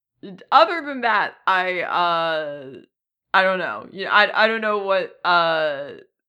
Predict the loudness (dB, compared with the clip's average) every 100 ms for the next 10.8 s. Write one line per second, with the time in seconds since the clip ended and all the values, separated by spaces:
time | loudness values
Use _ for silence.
0 | _ _ -16 -6 2 2 2 -2 -4 -2
1 | -2 -2 -4 -6 -6 0 2 4 4 0
2 | -4 -18 _ _ _ 2 4 4 0 0
3 | 2 2 0 -4 0 2 4 2 -4 -8
4 | -16 -16 -18 _ _ _ _ -4 4 6
5 | 6 6 4 4 2 -4 _ _ _ _
6 | -4 -4 2 2 2 -2 -4 0 2 2
7 | 0 -4 2 2 2 -4 0 2 2 -2
8 | -10 _ _ _ _ -6 -4 -2 -2 -4
9 | -10 -4 -4 -6 -16 _ _ _ _ -4
10 | 0 0 2 4 4 4 0